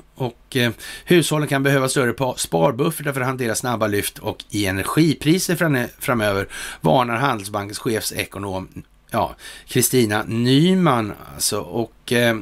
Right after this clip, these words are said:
ja, hon höjer samtidigt bankens prognos för att det ska vara, komma sju goda år och såna här grejer och så. Ja, men ja, det är ju lite som det är och inflationen är ju vad den är och vi kan väl säga så här, risken för stagflation tycker de inte finns. Och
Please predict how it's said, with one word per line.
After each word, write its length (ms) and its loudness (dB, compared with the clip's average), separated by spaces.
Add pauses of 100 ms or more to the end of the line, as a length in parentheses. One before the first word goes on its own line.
ja, 200 2
hon 180 -2
höjer 520 4
samtidigt 480 -2
bankens 400 -2
prognos 560 -2 (340)
för 480 2
att 180 0
det 120 -4
ska 140 -6
vara, 320 -2
komma 420 -2 (320)
sju 300 0
goda 320 -2
år 180 -6
och 80 -6
såna 180 -6
här 80 -6
grejer 260 -8
och 80 -8
så. 100 -10 (500)
Ja, 300 2
men 340 -2
ja, 300 2
det 380 -2
är 80 4
ju 120 6
lite 200 -2
som 160 -2
det 120 0
är 180 4
och 160 -4
inflationen 720 0
är 60 0
ju 80 0
vad 120 0
den 220 0
är 80 -4
och 80 -4
vi 100 -2
kan 120 -8
väl 100 -6
säga 120 -4
så 80 -4
här, 60 0
risken 300 2
för 40 -2
stagflation 720 0
tycker 220 -4
de 80 2
inte 180 -4
finns. 380 -2 (280)
Och 380 2